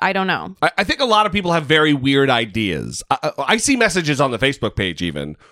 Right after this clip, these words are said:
Speaker 2: "Why are you giving this guy a platform?"
Speaker 1: Mm-hmm.
Speaker 2: They're
Speaker 1: Who,
Speaker 2: talking
Speaker 1: who?
Speaker 2: about Donald Trump.
Speaker 1: <laughs>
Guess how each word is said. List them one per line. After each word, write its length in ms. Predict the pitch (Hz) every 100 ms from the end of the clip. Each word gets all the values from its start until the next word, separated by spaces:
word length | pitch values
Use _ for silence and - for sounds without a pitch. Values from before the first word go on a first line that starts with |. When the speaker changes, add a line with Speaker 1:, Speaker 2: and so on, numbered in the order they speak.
| _
Speaker 2:
"Why 280 | 117 139 190
are 120 | 233
you 120 | 208
giving 300 | 165 165 160
this 140 | 151 120
guy 200 | 139 135
a 80 | 110
platform?" 800 | - 120 127 - 92 60 50 - _ _ _ -
Speaker 1:
Mm-hmm. 380 | 196 180 165 165 _ _ -
Speaker 2:
They're 120 | -
Speaker 1:
Who, 40 | 196
Speaker 2:
talking 240 | 294 403
Speaker 1:
who? 40 |
Speaker 2:
about 220 | 311 240 180
Donald 360 | 247 262 202
Trump. 460 | - 311 403 196 392 381 - - 320 - 285 - -
Speaker 1:
<laughs> 200 | -